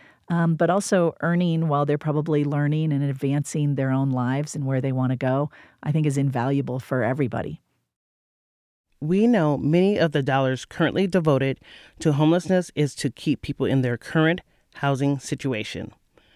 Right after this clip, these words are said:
Speaker 2: How do you plan to prevent people from becoming unhoused?
Speaker 1: As I have spent time trying to look at what would I do as mayor to try to help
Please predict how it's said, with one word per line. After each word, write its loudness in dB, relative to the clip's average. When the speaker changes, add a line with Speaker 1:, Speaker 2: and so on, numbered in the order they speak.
Speaker 2:
How 0
do 2
you 2
plan 2
to -14
prevent 0
people -2
from 0
becoming 0
unhoused? -4
Speaker 1:
As 2
I 2
have 0
spent -2
time 0
trying 2
to 2
look 0
at -4
what 0
would -2
I 0
do -2
as -2
mayor -2
to -8
try -4
to -4
help -2